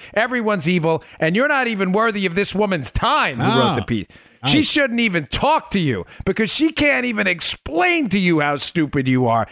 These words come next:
Speaker 1: and
Speaker 2: <laughs>
Speaker 1: she's just tired of it. She's tired of it, Joe. She's tired of having to debate,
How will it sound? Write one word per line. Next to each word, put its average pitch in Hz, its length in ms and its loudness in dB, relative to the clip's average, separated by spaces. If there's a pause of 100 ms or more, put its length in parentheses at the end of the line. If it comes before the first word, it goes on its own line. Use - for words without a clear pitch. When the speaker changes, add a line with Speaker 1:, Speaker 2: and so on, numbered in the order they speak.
(120)
Speaker 1:
and 170 200 2
Speaker 2:
<laughs> - 0 -
Speaker 1:
she's 240 380 2
just - 320 -4
tired 180 480 0
of 98 120 -8
it. 85 120 -10 (580)
She's 170 200 0
tired 262 500 0
of 143 140 -6
it, 131 100 -2
Joe. 117 380 0 (220)
She's 202 260 0
tired 269 400 0
of 196 80 -4
having 196 300 -2
to 156 80 -2
debate, 160 500 -2